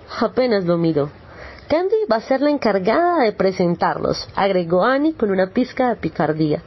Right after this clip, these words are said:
y la mencionada de buena gana lo corroboró. "Por supuesto,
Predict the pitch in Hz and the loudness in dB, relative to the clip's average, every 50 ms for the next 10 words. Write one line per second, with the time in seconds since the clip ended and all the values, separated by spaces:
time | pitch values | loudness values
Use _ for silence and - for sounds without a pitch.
0 | - - - - - - - - - - - - - - 175 180 180 185 190 196 | -12 -20 -20 -20 -20 -20 -20 -20 -20 -20 -20 -8 -2 0 0 2 2 2 0 0
1 | 180 - 185 170 175 180 196 220 247 277 262 226 208 196 190 202 208 190 233 247 | 0 0 0 2 2 2 2 2 2 2 2 2 0 0 0 0 0 2 2 2
2 | 254 240 220 190 185 - - 165 170 170 165 160 156 156 156 - - - - - | 2 2 2 0 0 -2 -2 0 2 2 2 2 2 0 -2 -4 -8 -16 -18 -18
3 | - - - 285 302 302 277 - - - 285 - - 294 - 285 - - - - | -14 -4 0 0 0 0 -2 -4 -4 -4 -4 -2 -2 -2 -2 -4 -8 -6 -4 -4
4 | 165 | -4